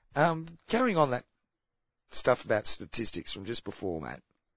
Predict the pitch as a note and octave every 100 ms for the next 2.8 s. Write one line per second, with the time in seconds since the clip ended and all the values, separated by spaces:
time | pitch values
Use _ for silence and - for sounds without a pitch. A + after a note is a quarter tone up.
0 | - C3+ C#3+ C#3 C#3+ E3 G#3 E4+ G3+ -
1 | D#3+ B2 G#2+ G#2+ E2+ - _ _ _ _
2 | _ C#3 E3 D#3 A#2+ B2 -